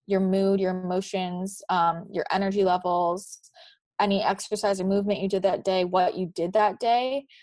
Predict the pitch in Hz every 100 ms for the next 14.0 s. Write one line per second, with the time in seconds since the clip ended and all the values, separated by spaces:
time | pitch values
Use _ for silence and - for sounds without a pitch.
0 | _ - 180 165 160 196 196 _ _ _
1 | _ - - - 262 208 190 - - 220
2 | 220 - - 185 202 - - 202 196 185
3 | 175 - 208 202 196 185 180 - 202 220
4 | - 202 185 190 196 - - - 208 202
5 | 208 208 240 202 185 196 190 180 180 202
6 | 196 196 - 320 330 277 185 - 247 302
7 | 311 285 247 220 180 233 262 190 208 220
8 | 240 247 247 233 254 - 202 220 - 262
9 | 269 269 - 349 220 190 208 208 208 254
10 | 214 202 - 277 269 226 220 214 214 214
11 | 214 202 208 208 202 - 196 196 - -
12 | - 214 202 254 247 247 233 220 208 202
13 | 208 196 202 190 196 185 180 202 202